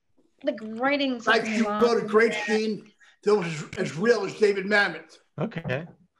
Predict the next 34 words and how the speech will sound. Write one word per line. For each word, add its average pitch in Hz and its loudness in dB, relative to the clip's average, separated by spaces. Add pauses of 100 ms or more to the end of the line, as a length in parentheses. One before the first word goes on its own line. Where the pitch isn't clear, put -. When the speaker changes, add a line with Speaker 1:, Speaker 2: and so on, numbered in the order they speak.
Speaker 1:
Thank 214 -6
Speaker 3:
You'll, 120 2
Speaker 1:
you, 131 -6
Speaker 3:
yeah, 214 0 (180)
Speaker 1:
but, 214 -6
um, - -4
Speaker 3:
that's 123 -2
a, 151 -4
this 143 -4
is - -14
the 147 -2
second 151 -2
David 143 4
Mamet, 131 -6
uh, 113 -4
mention 127 -6 (100)
tonight, 90 -8
Speaker 2:
I 220 2
Speaker 3:
so. 214 4
Speaker 2:
love 247 2 (120)
him 160 -4
because, 160 -8 (380)
Speaker 3:
Right. 196 -8
Speaker 2:
oh, 220 2
Mike, 214 -2 (320)
can 226 0
you 226 2
tell 247 2
Jenny 240 2
and 226 4
us - -2
and 185 -4
the 180 -2
cr-, 190 -2